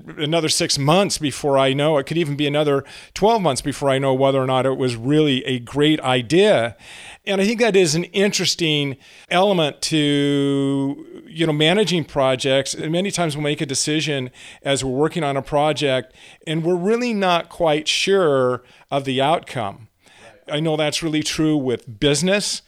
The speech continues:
You know, when I started F M G back in twenty eleven, you know, I had a few woulda, coulda, shoulda moments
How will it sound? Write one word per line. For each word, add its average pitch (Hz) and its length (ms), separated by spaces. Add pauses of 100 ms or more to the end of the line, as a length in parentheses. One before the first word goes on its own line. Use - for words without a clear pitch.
(280)
You 139 160
know, 143 60
when 139 160
I 135 60
started 139 480
F 143 240
M 143 320
G 170 560 (400)
back 139 320
in 131 160
twenty 156 640
eleven, 135 640 (640)
you 170 300
know, 160 180
I 190 180
had 196 260
a 156 40
few 175 240
woulda, 160 220
coulda, 156 240
shoulda 190 320
moments 131 640